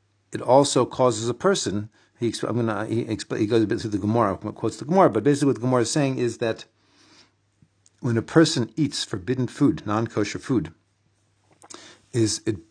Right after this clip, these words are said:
it brings spiritual impurity into a person's heart and soul, um, to, to the extent that the, the holiness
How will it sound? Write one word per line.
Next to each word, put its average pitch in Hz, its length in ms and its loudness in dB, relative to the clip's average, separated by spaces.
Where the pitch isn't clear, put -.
it 110 320 -2
brings 123 640 4
spiritual 143 520 -2
impurity 117 600 -2
into 120 220 -4
a 110 60 -2
person's 110 380 -6
heart 135 360 2
and 101 220 -8
soul, 113 520 -2
um, 110 400 0
to, 117 240 2
to - 120 -4
the 113 340 0
extent 131 520 4
that 120 280 -2
the, 117 180 -6
the 113 80 -10
holiness 160 800 2